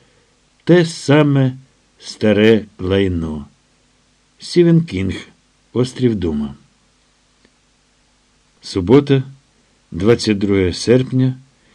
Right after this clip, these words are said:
дванадцята сорок чотири. Житловий корпус. Кацуда Такеда підіймався сходами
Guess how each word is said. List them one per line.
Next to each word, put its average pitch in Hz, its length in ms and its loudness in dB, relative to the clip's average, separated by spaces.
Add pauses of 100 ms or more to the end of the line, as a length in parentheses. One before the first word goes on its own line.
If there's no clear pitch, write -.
(120)
дванадцята 127 1080 0 (640)
сорок 113 360 0
чотири. 90 680 -4 (380)
Житловий 92 540 0
корпус. 82 760 -10 (1800)
Кацуда 160 600 4
Такеда 156 720 6
підіймався 123 800 2
сходами 131 680 2